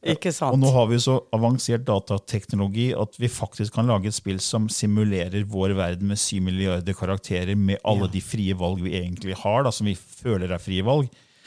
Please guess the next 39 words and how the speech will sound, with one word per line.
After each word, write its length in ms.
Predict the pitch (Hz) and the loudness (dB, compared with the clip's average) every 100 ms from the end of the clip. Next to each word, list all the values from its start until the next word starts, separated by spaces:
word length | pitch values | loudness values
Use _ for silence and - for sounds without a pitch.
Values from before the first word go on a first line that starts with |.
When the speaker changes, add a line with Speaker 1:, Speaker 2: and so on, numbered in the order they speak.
| - | -6
Speaker 1:
Det 100 | 160 | -4
er 40 | |
tankevekkende. 880 | 214 247 240 226 220 - 180 147 151 - | 0 0 0 2 2 4 4 4 2 0
Speaker 2:
Ja, 120 | 151 151 | 2 4
og 120 | 147 | 4
så 240 | - 160 - _ _ _ - | 4 2 0 _ _ _ -2
tenk 280 | 143 127 | 2 2
deg 120 | - 214 | 4 4
hvis 180 | 214 139 | 2 2
vi 120 | 127 | 2
lager 380 | 156 147 98 110 | 6 6 6 2
et 80 | 120 | 2
sånt 240 | 117 110 | 2 2
spill, 300 | - 165 214 143 - | 2 2 4 2 -2
eh, 640 | - 135 135 135 127 135 139 | 0 4 6 6 4 4 4
Speaker 1:
Mhm. 40 | |
Speaker 2:
og 120 | 135 131 | 4 4
så, 340 | - 147 127 - - - - 139 - | 6 6 4 2 -14 -20 -14 -14 -8
så 200 | - 143 | -2 0
kan 160 | - 113 | 4 4
man 120 | 117 | 4
spille 320 | 113 - 131 113 | 2 2 2 4
det, 100 | 175 | 2
så 120 | 180 | 2
vil 220 | 147 120 113 | 2 4 4
man 100 | 135 | 4
jo 40 | |
føle 320 | 156 - 226 | 2 2 2
at 100 | 104 | 2
man 100 | 135 | 4
har 120 | 117 110 | 2 2
fri 160 | 107 | 0
vilje. 300 | 104 120 180 - _ _ | 0 2 2 0 _ _
Speaker 1:
Ja. 200 | 147 135 104 - | -4 -4 -4 -2
Speaker 2:
Men 180 | 135 131 | 2 4
det 100 | - | 2
er 160 | 101 | 0
ferdigprogrammert. 960 | 135 254 147 101 - 107 104 135 185 - - _ _ | 0 4 4 2 0 0 2 2 0 -4 -20 _ _
Speaker 1:
Ja. 160 | 160 113 | -4 -4